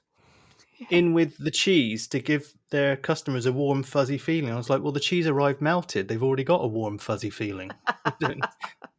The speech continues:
Speaker 1: And they all have to write on these postcards. This isn't practical. If they're going to actually sell a lot of cheese, they're,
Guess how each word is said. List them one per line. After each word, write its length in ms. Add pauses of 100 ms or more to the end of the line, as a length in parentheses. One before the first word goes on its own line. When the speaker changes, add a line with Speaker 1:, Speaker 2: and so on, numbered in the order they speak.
(1200)
Speaker 1:
And 120
they 160
all 260
have 160
to 140
write 680
on 260
these 280
postcards. 960 (580)
This 200
isn't 260
practical. 460
If 160
they're 180
going 280
to 100
actually 240
sell 320
a 40
lot 220
of 140
cheese, 480
they're, 260